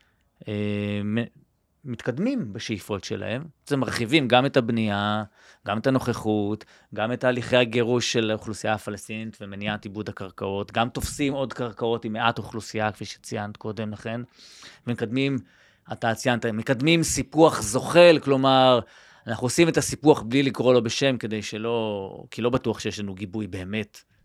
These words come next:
אה, אה, משמעותי. אתם מתארים שטח שהוא... מאוד מורכב, קודם כל קשה מאוד, כמו שאמרת, איפה הוא מתחיל ואיפה הוא נגמר, לא רק בקרקע, אלא גם בדין, וגם באוכלוסייה, וגם בחוק, ב-, בתנועה.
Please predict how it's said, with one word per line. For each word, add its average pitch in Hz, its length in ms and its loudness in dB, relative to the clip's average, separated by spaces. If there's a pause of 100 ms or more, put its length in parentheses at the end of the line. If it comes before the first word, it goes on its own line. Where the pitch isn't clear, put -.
(120)
אה, 113 60 -8
אה, 95 760 -10 (100)
משמעותי. 98 800 -8 (460)
אתם 117 180 0
מתארים 123 420 6
שטח 139 400 2
שהוא... 117 640 2 (520)
מאוד 202 400 2
מורכב, 147 580 6
קודם 151 180 0
כל 131 220 4
קשה 131 280 -2
מאוד, 123 360 0
כמו 120 80 -12
שאמרת, 120 540 0 (260)
איפה 127 180 -4
הוא 127 40 0
מתחיל 120 320 -2
ואיפה 113 220 -4
הוא 107 80 -4
נגמר, 113 480 4 (320)
לא 139 60 2
רק 156 200 4
בקרקע, 117 840 4
אלא 98 120 -6
גם 127 260 0
בדין, 131 560 0 (720)
וגם 120 240 -4
באוכלוסייה, 135 960 6
וגם 120 320 -2
בחוק, 139 360 -6
ב-, 123 200 -4
בתנועה. 127 800 4